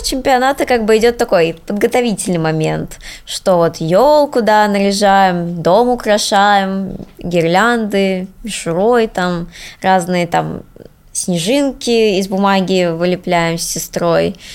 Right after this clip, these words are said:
э, из бумаги там вырезаем. Такая творческая работа.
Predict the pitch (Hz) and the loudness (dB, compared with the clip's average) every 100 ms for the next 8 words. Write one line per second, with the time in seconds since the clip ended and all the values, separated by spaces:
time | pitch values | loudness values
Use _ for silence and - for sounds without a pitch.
0 | - - - - - - - 180 170 170 | -18 -20 -20 -20 -20 -8 -2 0 0 0
1 | - 160 151 170 160 160 160 160 160 165 | -4 -6 -4 -4 -2 -4 -2 -2 -2 0
2 | 160 160 160 156 165 - - 160 156 196 | 0 0 -2 -6 -10 -18 -8 -6 -2 2
3 | 185 165 - - 160 156 165 165 - - | 2 0 -4 -2 -2 -2 -2 -4 -6 -12